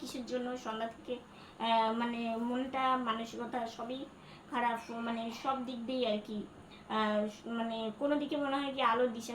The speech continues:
খুঁজে পাই না, কি করব না করব, এই হচ্ছে ব্যাপার। তো যাই হোক, এইভাবে তো চলছি, এইভাবেই চলতে হবে। আহ, তো, উম, আর এখন হচ্ছে আর কোনো কাজ নেই, আহ, উঠে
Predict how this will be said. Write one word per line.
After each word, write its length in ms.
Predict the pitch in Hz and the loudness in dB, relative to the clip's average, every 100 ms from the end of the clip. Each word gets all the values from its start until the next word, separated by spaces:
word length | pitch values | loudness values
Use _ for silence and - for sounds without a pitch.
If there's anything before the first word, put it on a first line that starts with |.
| 233 | -8
খুঁজে 220 | 220 233 - | -6 -4 0
পাই 140 | 208 202 | 2 2
না, 60 | 196 - - - - - | -2 -6 -18 -20 -16 -6
কি 80 | 254 | -2
করব 280 | 247 233 226 233 | 0 0 0 0
না 160 | 226 214 - | 0 0 0
করব, 240 | 226 214 220 208 226 | 0 2 0 -2 -2
এই 140 | 240 226 | 0 0
হচ্ছে 240 | 208 - 220 | -4 -4 -4
ব্যাপার। 340 | 185 - 196 - - - - - - | -4 -2 -6 -6 -16 -20 -18 -18 2
তো 60 | 262 247 254 | 4 4 4
যাই 200 | 269 294 311 | 4 4 0
হোক, 140 | 302 | 4
এইভাবে 360 | 262 262 277 285 285 | 4 4 2 -2 -4
তো 40 | 269 262 | -2 0
চলছি, 380 | 247 214 - 247 262 - - - | 0 -2 -6 -6 -8 -16 -18 -6
এইভাবেই 440 | 220 240 226 233 254 240 | 2 2 4 2 2 2
চলতে 260 | 240 226 233 | -2 -2 -2
হবে। 340 | 226 214 220 226 - - - - | 0 2 2 0 -8 -20 -20 -6
আহ, 320 | 220 226 220 220 240 | 0 4 4 2 0
তো, 80 | 233 226 | 2 2
উম, 440 | 214 220 220 214 214 - - - - - | 2 2 2 2 0 -4 -14 -16 -6 8
আর 260 | 208 214 208 | 10 10 8
এখন 300 | 214 220 262 | 4 2 -2
হচ্ছে 280 | 254 - 269 | -4 -4 -2
আর 120 | 233 226 | 0 0
কোনো 220 | 247 247 226 | -2 0 2
কাজ 160 | 208 214 220 | 2 2 -2
নেই, 200 | 220 226 - - - - - | -4 -4 -6 -16 -20 -20 -6
আহ, 340 | 202 214 208 208 - | 0 2 4 2 0
উঠে 160 | 214 | -4